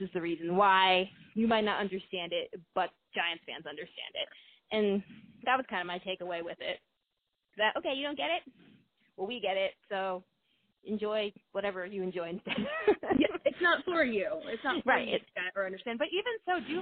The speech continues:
Speaker 2: five minutes of work, and you'll see that the Giants are undefeated in the po-, in the playoffs.
Speaker 1: Right.
Speaker 2: Since Ryan Vogelsong started. I mean,
Speaker 1: Right.
Speaker 2: that's not nothing.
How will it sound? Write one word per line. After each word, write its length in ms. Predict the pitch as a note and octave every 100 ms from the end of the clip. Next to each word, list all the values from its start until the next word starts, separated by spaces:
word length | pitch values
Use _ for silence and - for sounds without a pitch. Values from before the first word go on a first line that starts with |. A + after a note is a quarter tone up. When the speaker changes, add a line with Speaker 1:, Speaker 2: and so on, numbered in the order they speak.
| -
Speaker 2:
five 220 | D#4+ F4+
minutes 220 | F4 E4 -
of 80 | B3+
work, 220 | C4 D#4 -
and 80 | A#3
you'll 160 | A#3 -
see 160 | C#4 C4+
that 180 | A#3+ A3 F#3+ - - - - -
the 80 | - -
Giants 300 | B3+ B3+ B3+
are 80 | A#3+
undefeated 580 | A#3 A#3 C#4 A#3+ A3 A3
in 180 | A3+ A3
the 60 | G#3+
po-, 220 | B3 A#3+
in 80 | A#3
the 60 |
playoffs. 440 | A3 D4+ B3 A3 - - _ _ _ _ -
Speaker 1:
Right. 200 | G#3 -
Speaker 2:
Since 440 | A3 - - A#3 G#3+
Ryan 160 | A3+ A3+
Vogelsong 440 | A3+ A#3 B3 G#3+ -
started. 340 | B3+ F#3+ F#3 A3 - -
I 100 | A3+
mean, 140 | A#3+
Speaker 1:
Right. 140 | D4+ C#4+
Speaker 2:
that's 80 | -
not 160 | E4+ -
nothing. 480 | D#4 - - A#3